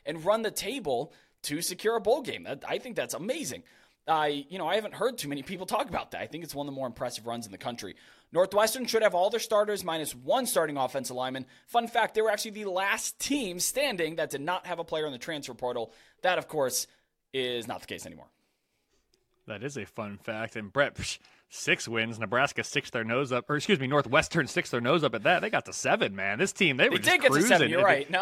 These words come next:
Speaker 1: that's
Speaker 2: cruising
Speaker 1: on
Speaker 2: at
Speaker 1: me.
Speaker 2: the end of the year. No, no, they're cruising by the end of the year, as you said. I'm with you. We're not talking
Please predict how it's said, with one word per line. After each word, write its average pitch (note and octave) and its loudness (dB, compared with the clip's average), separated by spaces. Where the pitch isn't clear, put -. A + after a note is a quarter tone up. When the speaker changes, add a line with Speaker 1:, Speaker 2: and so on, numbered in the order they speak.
Speaker 1:
that's - -8
Speaker 2:
cruising G3+ 8
Speaker 1:
on D#3+ 6
Speaker 2:
at C#3 0
Speaker 1:
me. C#3+ 6
Speaker 2:
the C#3 10
end C3+ 6
of C3 6
the B2+ 4
year. B2 4
No, G#3 10
no, G#3 8
they're C3 2
cruising G3 2
by A#2+ 6
the B2 2
end B2+ 2
of A#2 0
the A2+ 0
year, C3 2
as C#3+ 0
you C3+ -4
said. F3+ 0
I'm B3+ 12
with F3+ 4
you. - -16
We're D3 2
not G#3 2
talking A#2+ 2